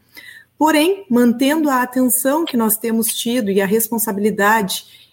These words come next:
em que a ufpel foi a pioneira em adotar medidas de enfrentamento da situação de calamidade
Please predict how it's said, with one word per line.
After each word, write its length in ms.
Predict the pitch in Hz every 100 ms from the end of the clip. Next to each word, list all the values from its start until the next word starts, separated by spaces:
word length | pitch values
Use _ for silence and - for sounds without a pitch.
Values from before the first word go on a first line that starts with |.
| _ -
em 100 | 214
que 120 | 214
a 60 | 214
ufpel 380 | 214 - 226 220
foi 340 | - 277 311
a 60 | 240
pioneira 600 | - 214 214 240 311 254
em 100 | 220
adotar 480 | 202 196 208 202 196
medidas 540 | 196 160 262 262 220
de 80 | 190
enfrentamento 880 | 208 202 208 208 190 190 233 226 -
da 140 | 180
situação 520 | 185 190 190 185 190 190
de 120 | 185
calamidade 560 | 190 185 185 175 175